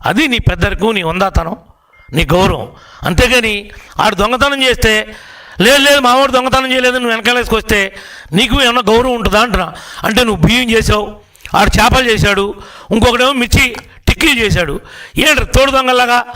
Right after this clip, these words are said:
మేము కూడ పలుకుంటామంటే మేమేం కాదనం, అదే చేయండి. కానీ ఈ కర-, ఈ విధానం అనేది కరెక్ట్ కాదు. మీ జగన్ పార్టీ వారికి,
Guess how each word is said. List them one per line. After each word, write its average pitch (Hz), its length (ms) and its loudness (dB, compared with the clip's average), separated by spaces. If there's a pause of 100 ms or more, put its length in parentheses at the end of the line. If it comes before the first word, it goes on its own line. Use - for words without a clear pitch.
(240)
మేము 220 220 2
కూడ 262 100 4
పలుకుంటామంటే 254 580 2
మేమేం 285 280 2
కాదనం, 233 400 0 (420)
అదే 320 300 2
చేయండి. 220 440 -2 (1200)
కానీ 311 180 0
ఈ 285 140 -4
కర-, 220 400 -4
ఈ 208 120 0
విధానం 277 400 2
అనేది 269 420 0 (400)
కరెక్ట్ 226 320 -2
కాదు. 254 580 0 (580)
మీ 220 140 2
జగన్ 202 380 0
పార్టీ 220 240 0
వారికి, 208 500 -2